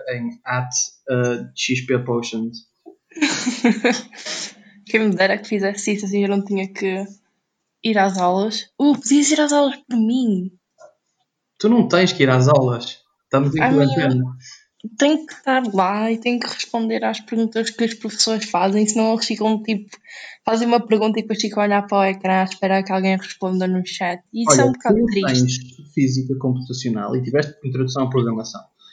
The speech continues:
Speaker 1: Podes aprender a programar e fazer um bot que faça isso automaticamente.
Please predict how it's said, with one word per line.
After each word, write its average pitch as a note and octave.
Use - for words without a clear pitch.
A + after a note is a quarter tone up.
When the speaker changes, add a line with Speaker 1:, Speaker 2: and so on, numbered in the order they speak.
Speaker 1:
Podes B2
aprender B2+
a -
programar A#2
e C3
fazer C#3+
um D3+
bot C#3+
que -
faça -
isso F3
automaticamente. F#3